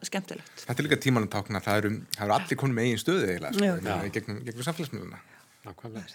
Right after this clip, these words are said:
Speaker 2: En þeir kannski keppa ekki við auðvitað vel mannaða ritstjórn með, með
Speaker 3: Ég, ég myndi nú segja, ég lýsi eiginlega bara mestum áhyggjum af, af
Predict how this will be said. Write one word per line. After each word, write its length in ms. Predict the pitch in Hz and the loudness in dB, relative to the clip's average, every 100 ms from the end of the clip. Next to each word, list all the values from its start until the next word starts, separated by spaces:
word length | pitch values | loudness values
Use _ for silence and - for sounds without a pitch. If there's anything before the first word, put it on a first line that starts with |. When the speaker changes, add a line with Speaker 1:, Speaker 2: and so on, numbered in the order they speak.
| - | -4
Speaker 2:
En 80 | 110 | 0
þeir 120 | 107 | 0
kannski 160 | 117 110 | 0 0
keppa 220 | 123 - | -2 0
ekki 100 | 113 117 | 2 4
við 120 | 113 | 4
auðvitað 500 | 117 117 117 113 - - - - | 4 4 4 2 0 -8 -18 -2
vel 80 | 117 | 0
mannaða 300 | 113 113 120 | 0 0 0
ritstjórn 400 | 135 - 113 113 | -2 -2 -6 -4
með, 160 | 113 113 131 | -4 -4 -6
með 180 | 113 - - _ | -6 -8 -12 _
Speaker 3:
Ég, 200 | 196 180 | -2 2
ég 160 | 190 220 | 6 6
myndi 240 | 226 240 | 6 2
nú 80 | 226 | 2
segja, 240 | 254 226 220 | 2 4 2
ég 100 | 220 | 2
lýsi 220 | 233 226 | 2 2
eiginlega 180 | 233 226 | 2 2
bara 160 | 214 220 | 2 2
mestum 240 | - 214 | 2 2
áhyggjum 400 | 226 233 240 233 | 2 0 2 2
af, 160 | 226 233 | 0 -2
af 200 | 214 | -2